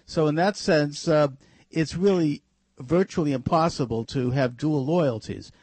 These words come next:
because loyalty to Judaism is loyalty to America. Uh, you have a great passage in here when President Grant was the first president to visit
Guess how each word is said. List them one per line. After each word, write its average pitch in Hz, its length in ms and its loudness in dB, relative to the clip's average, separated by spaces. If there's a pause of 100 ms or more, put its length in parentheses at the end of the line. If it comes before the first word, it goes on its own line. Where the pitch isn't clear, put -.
(160)
because 131 280 -4
loyalty 160 480 0
to 139 160 -6
Judaism 156 640 -4
is 165 300 0
loyalty 131 500 -2
to 120 180 -6
America. 127 560 -2 (800)
Uh, 165 260 4 (120)
you 226 360 4
have 208 380 2
a 143 140 -2
great 185 440 -4
passage 165 520 -2
in 127 120 -4
here 123 440 -4 (440)
when 143 500 -2
President 190 600 -2
Grant 117 460 -4 (680)
was 151 220 0
the 135 100 -6
first 190 500 -2 (280)
president 135 560 -2
to 147 240 -2
visit 139 520 -4